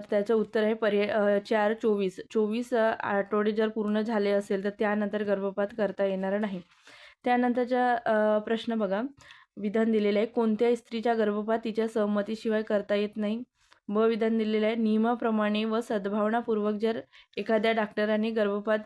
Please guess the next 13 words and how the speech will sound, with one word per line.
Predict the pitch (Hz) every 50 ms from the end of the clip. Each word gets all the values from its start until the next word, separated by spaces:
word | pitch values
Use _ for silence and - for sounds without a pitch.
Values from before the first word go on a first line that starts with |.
| - -
केला | 247 233 220 202 185 190
तर | 190 - 214 220 - - - 226
त्याच्या | - 214 202 208 - 226
विरुद्ध | 226 220 220 202 214 214 196 214 226
कोणताही | 226 - 226 214 208 202 202 208 214 220
दावा | 214 208 202 196 202 208
करता | 208 220 202 196 - 220 214
येणार | 208 196 190 196 214 247 - - - - - - - _ _ -
नाही. | 226 214 208 208
आणि | 214 220 202 202 208
आपल्याला | 214 208 208 - 214 214 226
पर्यायी | 220 220 214 208 208 208 214
उत्तरे | - - 202 - 202 190 208 220